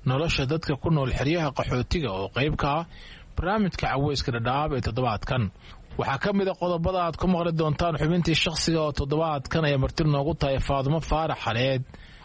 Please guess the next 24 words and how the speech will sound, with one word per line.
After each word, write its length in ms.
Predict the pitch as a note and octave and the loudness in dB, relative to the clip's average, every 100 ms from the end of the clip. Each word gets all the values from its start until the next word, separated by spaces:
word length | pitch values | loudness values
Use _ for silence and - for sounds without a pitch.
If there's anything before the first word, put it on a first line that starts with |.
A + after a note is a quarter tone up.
| - | -4
oo 140 | C#3+ | 0
ah 80 | C#3 | 0
dhaqanyaqaan 680 | C3+ B2 C3+ C3+ B2+ E3+ D#3 | 0 0 2 2 2 0 2
ku 100 | - | 0
xeel 280 | - D#3+ D3 | 0 0 0
dheer 180 | D#3 D3+ | 0 0
ciyaarta 500 | - C3+ D#3+ E3+ D#3+ | 0 0 0 0 -2
saarka 400 | - F3+ D#3 - | 0 0 0 0
oo 120 | C3+ | 0
aan 140 | C3+ C3+ | 2 2
ka 80 | F#3 | 2
waraystay 540 | D#3+ A#2+ G#2+ - C#3 | 0 0 -2 0 -2
xiisaha 440 | B2+ C#3+ C3 F3 D#3+ | 0 0 0 0 0
ciyaarta 440 | B2+ C#3+ E3+ E3 D3 | 0 0 0 -2 -2
saarka 440 | G3 D#3 A2+ A2 F2+ - - - - - | 0 -2 -2 -4 -4 -8 -20 -20 -20 -2
iyo 160 | D3+ | -2
kaalinta 440 | D3+ E3 F3 A#3+ G3+ | 2 0 0 0 0
uu 120 | E3+ | 0
saarku 340 | D3+ G#3 E3+ C3 | 2 2 0 -2
kaga 220 | D#3 F#3+ | 0 -2
jiro 340 | F3 A2+ C3+ C#3+ C3+ - - - - - | 0 0 0 -2 -4 -12 -16 -18 -20 -6
ciyaar 300 | C3 C#3 C3+ | 0 0 0
dhaqameedka 480 | C#3+ C#3 E3+ D#3+ C3 | 0 2 2 0 0
Soomaalida. 560 | - B2+ B2+ C#3 D#3 | 0 2 2 2 0